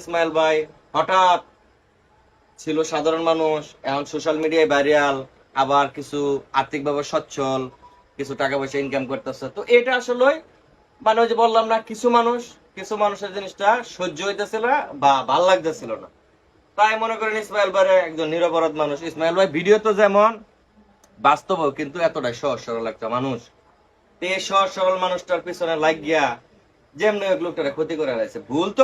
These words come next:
মানুষই করে, ভুল সবারই থাকে। তো বিয়ে করাটাই তার একটা ভুল ছিল হয়তো বা, বা এটার জন্যই তার আজকে এই অবস্থা হলো।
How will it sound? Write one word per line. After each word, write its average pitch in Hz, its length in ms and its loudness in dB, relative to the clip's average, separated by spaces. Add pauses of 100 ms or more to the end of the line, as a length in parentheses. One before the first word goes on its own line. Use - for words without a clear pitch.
মানুষই 202 380 0
করে, 127 140 0 (100)
ভুল 147 120 0 (120)
সবারই 147 380 2
থাকে। 123 240 -4 (880)
তো 175 100 2 (1040)
বিয়ে 156 180 4 (100)
করাটাই 165 360 0
তার 160 140 4
একটা 156 200 -4
ভুল 139 200 -4
ছিল 156 120 -4 (100)
হয়তো 139 260 -4
বা, 131 100 2 (600)
বা 139 80 2 (120)
এটার 147 260 0
জন্যই 151 380 -2
তার 139 220 2
আজকে 139 200 -6 (180)
এই 147 60 -4 (100)
অবস্থা 135 340 -4
হলো। 131 180 -4